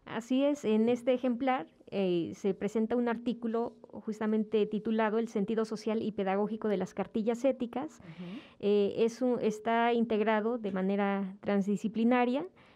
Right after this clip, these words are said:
Speaker 1: y que, como su nombre lo dice, cuenta, eh, da cuenta del sentido social y pedagógico de estas cartillas éticas.
Speaker 2: Ujú.
Speaker 1: Muestra cómo a través de las cartillas éticas se invita no solamente a estudiantes, sino también a, a las familias, a la sociedad en general,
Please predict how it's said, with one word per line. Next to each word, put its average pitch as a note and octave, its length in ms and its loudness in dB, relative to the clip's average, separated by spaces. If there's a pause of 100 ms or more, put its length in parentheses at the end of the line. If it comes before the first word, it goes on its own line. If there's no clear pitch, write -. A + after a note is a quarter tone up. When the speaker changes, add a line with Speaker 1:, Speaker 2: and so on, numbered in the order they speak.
(140)
Speaker 1:
y A#3 220 -2
que, A#3 160 -4
como G#3+ 160 0
su A3+ 100 -4
nombre A3 240 2
lo A#3 140 2
dice, B3 440 0
cuenta, G#3+ 560 -2 (180)
eh, F#3+ 380 2
da A3 160 2
cuenta A#3+ 260 2
del A3+ 120 4
sentido A3+ 380 -2
social A#3 340 0
y A3+ 60 -2
pedagógico G3+ 760 -2 (100)
de G3 120 -2
estas G3+ 240 -4
cartillas G3+ 540 -4
éticas. - 480 -6
Speaker 2:
Ujú. - 500 -20
Speaker 1:
Muestra C4 640 -4
cómo C4 200 -2
a B3 40 -4
través B3 240 0
de B3+ 80 2
las A#3 160 -2
cartillas A#3+ 640 -2
éticas A#3 460 -2
se - 100 -2
invita A#3 580 -2 (460)
no A3 140 -2
solamente A#3+ 480 -2
a A#3+ 60 0
estudiantes, A3+ 580 -2
sino G3 220 -6
también G#3+ 440 -2
a, G3+ 200 -2
a F#3 340 -4
las F#3 220 -4
familias, A3 720 -2
a F#3+ 40 -4
la F#3 120 -6
sociedad G#3+ 420 -6
en A#3+ 100 -4
general, B3+ 460 0